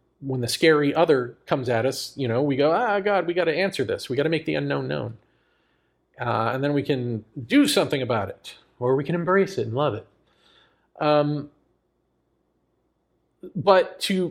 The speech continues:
cut back as much as possible on the odds of that happening, I think that they don't do messages that are about your own evolution.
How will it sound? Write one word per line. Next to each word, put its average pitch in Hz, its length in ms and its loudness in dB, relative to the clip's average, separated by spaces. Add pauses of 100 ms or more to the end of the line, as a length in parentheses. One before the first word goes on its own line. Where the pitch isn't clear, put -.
cut 262 260 2
back 226 240 4
as 151 140 2
much 185 180 2
as 156 100 -2
possible 165 480 4
on 123 120 2
the 120 100 0
odds 160 220 6
of 131 100 -2
that 110 200 2
happening, 104 480 -4
I 123 80 0
think 175 220 -2
that 170 140 0
they 156 140 2
don't 180 320 2
do 117 300 -2 (640)
messages 113 800 -6
that 127 180 -2
are 110 100 2
about 113 260 0
your 117 200 -2
own 104 180 -6
evolution. 107 460 -6